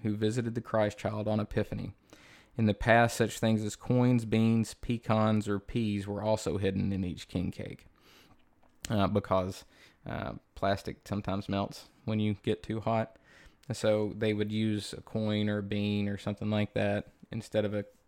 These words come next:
instead of a Christ baby. Today, the tiny plastic, a tiny plastic baby is the common prize.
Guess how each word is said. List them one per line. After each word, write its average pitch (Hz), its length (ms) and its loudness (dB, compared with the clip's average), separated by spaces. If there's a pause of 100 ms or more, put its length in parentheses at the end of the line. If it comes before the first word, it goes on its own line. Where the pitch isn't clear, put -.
instead 107 340 -4
of 104 120 -6
a 104 60 -10
Christ 104 360 -4
baby. 104 280 -8 (680)
Today, 147 440 6
the 120 100 2
tiny 131 300 4
plastic, 123 500 2
a 113 80 -2
tiny 123 320 4
plastic 113 400 2
baby 104 300 0
is 104 140 -4
the 101 100 -10
common 104 320 -2
prize. - 560 -8